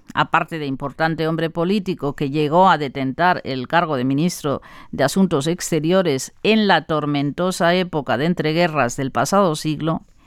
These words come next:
Miklós Banfi fue sobre todo un magnífico y clarividente e irónico narrador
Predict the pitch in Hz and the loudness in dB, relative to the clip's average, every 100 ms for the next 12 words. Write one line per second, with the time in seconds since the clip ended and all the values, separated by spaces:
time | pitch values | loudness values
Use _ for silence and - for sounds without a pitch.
0 | - 208 254 233 240 220 240 233 233 185 | -2 4 4 4 2 4 4 2 0 -4
1 | 185 196 - 220 220 240 214 214 214 220 | -4 -4 -4 0 0 0 0 0 2 2
2 | 226 220 160 143 185 226 - 202 185 185 | 4 4 4 2 2 2 2 -2 -2 2
3 | 190 190 196 180 156 151 147 143 147 196 | 4 4 2 2 2 2 -2 -2 0 2
4 | 214 208 180 190 185 190 160 147 - 170 | 4 2 2 2 2 2 2 -2 0 0
5 | 165 170 202 196 156 156 165 226 196 165 | 2 4 4 4 2 0 2 2 4 2
6 | 156 156 | 2 -2